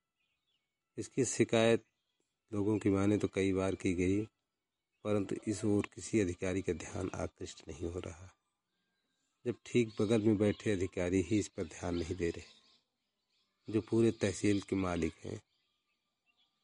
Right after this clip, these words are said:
तो इसकी नैया भगवान ही पार लगाए। इस रोड पे चलने की वजह से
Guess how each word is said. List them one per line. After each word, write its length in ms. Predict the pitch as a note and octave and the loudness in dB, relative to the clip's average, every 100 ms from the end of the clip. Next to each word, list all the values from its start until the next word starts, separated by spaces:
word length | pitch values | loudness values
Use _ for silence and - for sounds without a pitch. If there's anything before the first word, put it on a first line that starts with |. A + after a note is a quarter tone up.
| _ _ _ | _ _ _
तो 100 | A#2 | -2
इसकी 380 | G#2+ - _ A2 | -2 -4 _ 0
नैया 340 | G#2+ F#2 G2+ | 2 4 4
भगवान 440 | F2+ F#2 F2 F2+ F2+ | 4 0 0 2 0
ही 120 | F#2+ | -2
पार 280 | - F2+ F2+ | -6 -8 -6
लगाए। 460 | F#2+ - - G#2+ - _ _ _ _ _ _ _ _ _ _ _ _ _ _ _ _ _ _ _ _ _ _ A2 | -8 -10 -16 -18 -20 _ _ _ _ _ _ _ _ _ _ _ _ _ _ _ _ _ _ _ _ _ _ -8
इस 200 | G2 G#2+ | -4 2
रोड 240 | A#2 G#2+ | 4 4
पे 140 | - A2 | 0 -4
चलने 420 | - G2 G2+ G2 | 0 2 2 2
की 140 | G2+ | 2
वजह 260 | F#2 F#2 G2 | 4 4 4
से 280 | - A2 | 2 -4